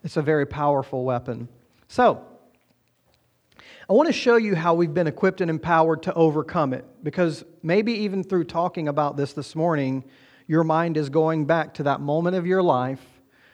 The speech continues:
where you failed God. You're going back to that moment of your life where you failed your spouse. You're going back to that moment where you failed your children,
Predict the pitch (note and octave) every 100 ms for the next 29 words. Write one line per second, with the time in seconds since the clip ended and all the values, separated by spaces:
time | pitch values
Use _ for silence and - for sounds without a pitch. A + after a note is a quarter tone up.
0 | _ D#3 D3 C#3 D#3+ D3+ - D3+ C#3+ C#3
1 | C3 C#3+ A#2 A2 A2 - _ _ _ _
2 | _ _ _ _ D#3+ D#3 E3+ E3+ E3+ F3
3 | F3+ D3+ D3+ D#3+ D#3+ F3+ F3 F3+ F3 E3+
4 | D#3 E3 F3 D3 D3 C#3 D3+ C#3 C#3+ D#3+
5 | - D3 C#3+ C#3 C3 B2+ - C#3 A2+ A2
6 | - - - - D3+ D3+ E3 D3+ C3 D#3+
7 | E3+ E3+ E3 E3+ D#3+ D#3+ D#3 C#3 C#3 C3+
8 | C3+ C#3+ D#3+ - D3+ D3 C#3+ C#3+ C#3 D3+
9 | B2 - C3+ C#3 D3 D3+